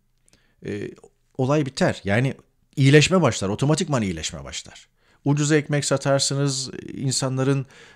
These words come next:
e, ne bileyim, üstüne başına bakarsınız vesaire. Böyle şeyler de var. Bizim, bizim gibi ülkelerde var. Olmak zorunda da zaten. Söylemeye çalıştığım şey şu. Bunu Ankaralı biliyor ve takdir ediyor. Ankara'daki seçmen bunun farkında olabilir.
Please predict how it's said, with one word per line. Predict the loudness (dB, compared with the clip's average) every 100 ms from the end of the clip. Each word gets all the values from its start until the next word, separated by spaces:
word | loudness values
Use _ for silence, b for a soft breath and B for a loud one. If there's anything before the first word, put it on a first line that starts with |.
| B
e, | -4 -4 -4
ne | -4 -4 -2 -2
bileyim, | -2 -2 -4 B B B
üstüne | -6 -4 -4 -2
başına | -2 -2 -2
bakarsınız | -2 -2 -4 -2 -4 -2
vesaire. | -2 -2 0 0 0 2
Böyle | 2 2
şeyler | 0 0 0
de | 0
var. | -2 -6 -6
Bizim, | -8 -8 -6
bizim | -2 0
gibi | 0 -2
ülkelerde | -4 -4 -4 -2 0
var. | 0 -2 -12 _ -8
Olmak | -6 -4 -2
zorunda | -2 -2 -4 -8
da |
zaten. | -10 -14 -16 -20 _ b b b b b b -14
Söylemeye | -2 0 2 0
çalıştığım | 0 -2 -2 -4
şey | -4 -4
şu. | -4 -2 -2 -4 _ _ _ _ _ _ _ _ _ -12
Bunu | 2 6 8
Ankaralı | 6 4 4 4 4
biliyor | 4 4 4
ve | 0
takdir | -4 0 0
ediyor. | 2 -2 -10 -18 b b b
Ankara'daki | 0 2 4 2 2 -2
seçmen | -2 0 0 -2
bunun | 0 -2
farkında | 0 -4 -2 0 2
olabilir. | 2 0 0 0 -2